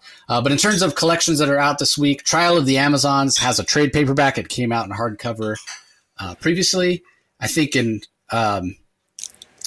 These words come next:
in the interest of full disclosure, I could say that neither Rocky nor I would recommend that.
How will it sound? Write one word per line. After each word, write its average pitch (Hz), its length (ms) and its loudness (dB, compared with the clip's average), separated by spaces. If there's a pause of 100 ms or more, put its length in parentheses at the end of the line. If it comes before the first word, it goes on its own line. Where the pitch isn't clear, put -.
in 131 120 2
the 139 100 4
interest 143 240 2
of 127 100 -2
full 143 140 2
disclosure, 135 580 2
I 120 120 2
could 107 180 -6
say 123 220 0
that 107 160 -2
neither 110 240 -2
Rocky 113 300 -2
nor 110 180 -4
I 110 120 -2
would 98 240 -10
recommend 110 520 -2
that. 135 280 0